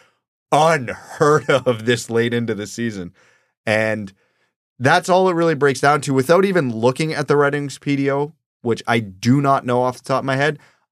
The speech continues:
I'm gonna guess they're well over a hundred because they've had great goaltending out of Lyon lately, and their shooting has been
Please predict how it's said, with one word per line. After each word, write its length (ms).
I'm 160
gonna 220
guess 280
they're 200
well 280
over 240
a 100
hundred 360
because 320
they've 180
had 300
great 240
goaltending 460
out 80
of 120
Lyon 360
lately, 400
and 260
their 140
shooting 420
has 240
been 260